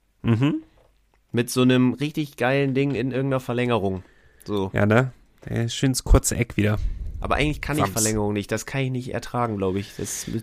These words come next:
Speaker 2: dürfen die mir nicht antun.
Speaker 1: Ja, meine,
Speaker 2: Das
Speaker 1: aber wenn, dann in Spiel zwei bitte.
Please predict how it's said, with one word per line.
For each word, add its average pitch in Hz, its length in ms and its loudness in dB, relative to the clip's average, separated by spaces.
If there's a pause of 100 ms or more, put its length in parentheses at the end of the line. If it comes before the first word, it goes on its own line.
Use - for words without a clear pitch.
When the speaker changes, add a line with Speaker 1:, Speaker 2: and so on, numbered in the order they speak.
Speaker 2:
dürfen 123 260 2
die 117 120 2
mir 113 160 2
nicht 117 180 0
antun. 107 420 -2 (380)
Speaker 1:
Ja, 113 160 8
meine, 123 220 8
Speaker 2:
Das - 160 0
Speaker 1:
aber 117 260 6
wenn, 156 300 8
dann 135 180 8
in 127 160 2
Spiel - 280 0
zwei 110 320 8
bitte. - 240 2